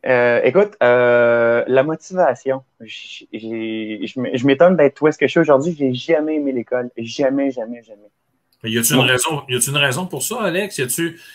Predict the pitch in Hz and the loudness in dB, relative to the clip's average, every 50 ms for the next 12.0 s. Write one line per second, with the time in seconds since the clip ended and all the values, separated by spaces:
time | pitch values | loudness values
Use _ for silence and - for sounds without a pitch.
0 | - _ - 135 135 127 - - 180 185 185 175 185 - 156 127 - - _ _ | -18 _ -2 0 2 2 2 2 4 4 2 2 2 -2 -6 -8 -16 -20 _ _
1 | _ - 147 147 143 143 - 175 175 175 175 175 - - - _ _ _ _ - | _ -4 -2 -2 -2 0 2 2 4 4 4 2 0 -4 -18 _ _ _ _ -6
2 | 139 147 - 185 180 170 151 147 143 143 143 127 - - 135 - - 147 151 151 | -4 -2 0 2 2 4 4 4 4 4 2 2 0 0 -2 -2 -4 -2 -2 -2
3 | 143 139 135 127 139 151 147 143 139 135 139 131 127 127 123 120 147 151 139 135 | -2 -2 -4 -2 -2 0 0 0 0 -2 -2 -2 -2 -4 -4 -4 -4 -4 -4 -6
4 | - 120 156 175 170 147 139 156 151 147 147 139 147 139 135 139 139 135 123 113 | -8 -4 -2 0 0 0 -2 -2 -2 -2 0 0 -2 -2 -2 -6 -10 -10 -10 -10
5 | 98 - - 123 123 135 117 120 131 127 127 131 123 131 135 131 123 - 117 117 | -10 -10 -12 -12 -10 -10 -10 -10 -12 -6 0 2 4 4 4 2 0 -8 -10 -8
6 | - - 139 135 123 - - 117 123 135 135 139 139 135 131 131 120 117 123 113 | -4 -4 -4 -2 -2 -6 -6 -2 2 2 4 6 4 4 2 0 -2 -4 -6 -8
7 | - - 113 120 120 123 - _ _ _ - 139 156 151 151 - - - 156 143 | -4 -2 0 0 0 -4 -8 _ _ _ -2 2 2 2 2 2 -4 0 2 4
8 | 143 143 139 - - 131 - - 120 117 127 127 - - 156 151 143 143 143 151 | 4 4 2 -2 -6 -10 -10 -8 -8 -8 -8 -8 -2 0 2 2 2 2 0 -2
9 | 165 170 175 160 143 135 - - 147 147 147 143 139 - 131 123 127 127 - 139 | -2 -2 0 0 0 -2 -2 -2 -2 0 0 0 -2 -2 -4 -4 -6 -6 -6 -4
10 | 139 139 135 131 135 131 131 131 131 - _ _ - 427 403 392 403 392 392 381 | -4 -4 -4 -4 -4 -4 -4 -4 -6 -10 _ _ 0 2 2 2 2 2 2 2
11 | 381 381 381 - _ _ _ - 175 160 165 - - - - - 160 160 131 110 | 2 0 -2 -6 _ _ _ 0 2 2 2 0 -2 -2 -2 0 0 0 0 0